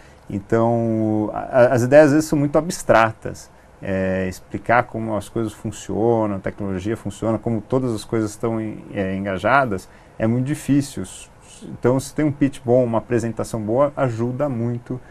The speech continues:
a, a fazer a, a compra daquela empresa, né? É, acho que a maioria das empresas que a gente investiu tinha um pitch bom.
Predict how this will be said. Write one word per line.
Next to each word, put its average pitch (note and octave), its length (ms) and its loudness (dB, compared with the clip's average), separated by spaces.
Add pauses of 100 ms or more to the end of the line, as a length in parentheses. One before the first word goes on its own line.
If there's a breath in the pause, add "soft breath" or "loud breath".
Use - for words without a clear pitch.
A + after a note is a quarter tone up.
(280 loud breath)
a, G#2+ 440 2
a G2+ 40 -2
fazer G#2 640 -2
a, G#2+ 320 -2
a G#2+ 60 -4
compra G#2+ 560 -4
daquela G#2+ 400 -2
empresa, F2 480 -2
né? F2+ 160 -6 (480 loud breath)
É, A2 520 2
acho C#3+ 200 0
que D3 120 -6 (480)
a D3+ 120 8
maioria D#3+ 340 8
das D3+ 180 2
empresas A2+ 440 -2
que - 100 -8
a G#2 60 -2
gente A#2 240 -8
investiu B2 400 -6
tinha B2 200 -6
um A#2 120 -4
pitch - 320 -6
bom. F2+ 200 -6